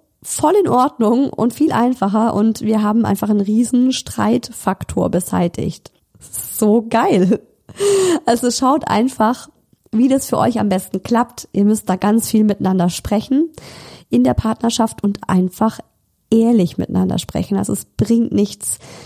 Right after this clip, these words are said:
wenn ihr da Dinge vor dem anderen verheimlicht, die euch total nerven, weil irgendwann platzt euch die Hutschnur und es kommt eh raus.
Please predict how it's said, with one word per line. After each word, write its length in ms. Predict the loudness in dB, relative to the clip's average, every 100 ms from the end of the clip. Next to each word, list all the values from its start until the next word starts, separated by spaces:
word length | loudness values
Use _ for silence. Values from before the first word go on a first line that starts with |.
| -8
wenn 140 | -2 0
ihr 120 | 2
da 120 | 2
Dinge 300 | 2 4 2
vor 160 | 2 2
dem 140 | 2
anderen 280 | 2 2 2
verheimlicht, 840 | 0 0 2 4 4 2 0 -8 _ _
die 100 | -4
euch 180 | -2 -2
total 460 | -2 -8 -2 0 2
nerven, 540 | 4 2 0 -2 0
weil 180 | 0 0
irgendwann 580 | 0 2 2 2 0 -2
platzt 380 | -2 -2 -2 -4
euch 280 | 0 0 0
die 140 | 2
Hutschnur 440 | 2 2 0 0 2
und 100 | 0
es 100 | -4
kommt 300 | -2 -2 2
eh 160 | 2
raus. 560 | 4 4 4 2 -2 -12